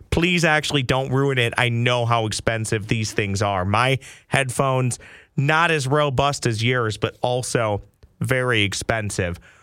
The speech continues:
Well, let's get right to it, Mister Manny Hill. We are fulfilling the Manny quota for the month of September.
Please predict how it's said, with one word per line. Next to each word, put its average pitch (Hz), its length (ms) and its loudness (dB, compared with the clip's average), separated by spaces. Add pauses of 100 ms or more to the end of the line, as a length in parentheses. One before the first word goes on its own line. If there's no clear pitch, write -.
(200)
Well, 214 180 0
let's 233 220 -2
get 262 160 0
right 220 300 0
to 226 200 0
it, - 100 -4
Mister 208 300 -2
Manny 185 320 2
Hill. 185 220 4
We 220 120 2
are 170 140 2
fulfilling 170 540 0
the 156 140 2
Manny 160 460 2
quota 160 440 -2
for 156 140 -2
the 139 100 0
month 143 340 0
of 127 100 -4
September. 165 760 0